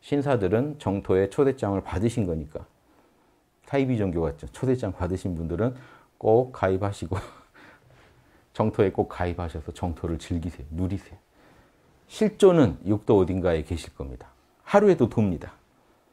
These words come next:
제가 예전에 그런 비유도 드렸잖아요. 불합격입니다. 아침에 전화했더니 지옥이죠. 바로 시험 불합격입니다. 몇 년을 준비했는데 불합격입니다. 죽겠네. 좌절. 사실은 나 시험 보려고 안 했어.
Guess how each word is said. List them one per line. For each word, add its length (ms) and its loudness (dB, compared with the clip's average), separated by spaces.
제가 140 6
예전에 360 6
그런 380 2
비유도 340 2
드렸잖아요. 640 -4
불합격입니다. 840 2
아침에 340 -4
전화했더니 760 -6
지옥이죠. 480 2
바로 260 -6
시험 340 0
불합격입니다. 560 -2
몇 140 0
년을 240 2
준비했는데 500 -8
불합격입니다. 760 -2
죽겠네. 360 -10
좌절. 380 0
사실은 460 -2
나 200 0
시험 260 -2
보려고 360 0
안 140 0
했어. 360 -6